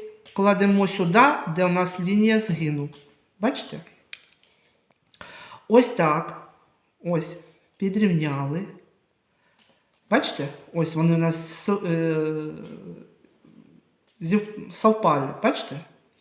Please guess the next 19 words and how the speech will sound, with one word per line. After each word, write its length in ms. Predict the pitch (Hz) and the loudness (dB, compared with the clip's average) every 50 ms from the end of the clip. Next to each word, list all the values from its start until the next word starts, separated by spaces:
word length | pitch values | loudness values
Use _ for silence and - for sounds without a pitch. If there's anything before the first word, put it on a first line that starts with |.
| - - - - - - - - - - - - - - _ - _ - - - - | -20 -20 -20 -20 -20 -20 -20 -20 -20 -20 -20 -20 -20 -20 _ -20 _ -20 -20 -18 -4
Потім 400 | - 233 285 269 277 247 202 170 | 2 4 4 8 8 8 8 8
беремо 540 | 170 190 190 196 190 190 190 180 175 170 170 | 6 6 6 6 6 6 6 4 4 2 0
простий 520 | 170 - - - 214 262 254 - - 180 | -2 -6 -2 2 2 2 2 2 2 2
олівець 600 | 170 170 165 165 143 147 151 160 170 170 - - - - - | 4 4 4 2 2 0 0 0 0 -2 -4 -12 -18 -20 -12
і 120 | - 175 170 | -6 -4 -2
ось 220 | 165 160 160 160 | -2 -2 -4 -4
так 360 | - - 190 220 247 - - - - - | -6 -2 -2 -2 -2 -4 -10 -18 -14 -12
обводимо, 720 | 185 180 175 160 156 156 139 143 139 - 147 135 139 143 | -10 -10 -10 -12 -10 -8 -8 -8 -8 -8 -8 -10 -10 -8
малята. 540 | 139 143 151 147 147 139 131 - - - 139 - - _ _ _ _ _ _ _ _ - _ _ - - _ _ _ _ _ _ _ _ _ _ _ _ _ _ - | -8 -8 -8 -8 -8 -10 -10 -12 -14 -20 -20 -20 -20 _ _ _ _ _ _ _ _ -20 _ _ -20 -20 _ _ _ _ _ _ _ _ _ _ _ _ _ _ -4
Бачите? 400 | 214 294 - - - - - - - _ _ _ _ _ _ _ _ _ _ - _ _ _ _ _ _ _ _ _ _ - | -4 -4 -4 -6 -12 -12 -16 -18 -18 _ _ _ _ _ _ _ _ _ _ -20 _ _ _ _ _ _ _ _ _ _ -4
Для 280 | 165 190 254 330 320 - | 2 6 6 6 6 4
чого 260 | - 302 240 208 185 | 2 2 4 4 2
ми 140 | 185 180 180 | 2 0 -2
це 200 | 170 - 190 175 | -2 -2 -2 0
будемо 440 | 170 175 170 165 185 185 185 190 - | 0 -2 0 0 0 0 -2 -4 -4
вик-, 420 | - 180 165 185 202 - - 220 | -6 -6 -4 -4 -4 -2 -2 0
е, 400 | 180 185 185 180 180 180 175 180 | 0 2 2 4 4 4 2 2
використовувати 760 | 175 175 185 180 208 190 202 - - 277 277 262 247 247 233 220 | 0 -2 -4 -4 -2 -4 -4 -4 -2 -2 0 0 0 -2 -2 -4
шаблон? 520 | - - 220 196 175 165 151 143 135 - | -2 -2 -4 -4 -2 -6 -6 -8 -8 -10